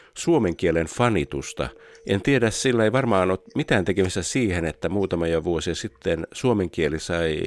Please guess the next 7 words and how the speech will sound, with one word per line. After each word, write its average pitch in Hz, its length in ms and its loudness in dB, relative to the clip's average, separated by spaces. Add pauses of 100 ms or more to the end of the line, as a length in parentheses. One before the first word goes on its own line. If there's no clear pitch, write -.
(140)
Ruotsissa 104 640 -4
virallisen 87 500 -2
vähemmistökielistatuksen. 85 1800 -2 (680)
Siellä 104 300 2
tehdään 82 460 -2
poplevyjä 85 760 2
suomeksi 87 840 0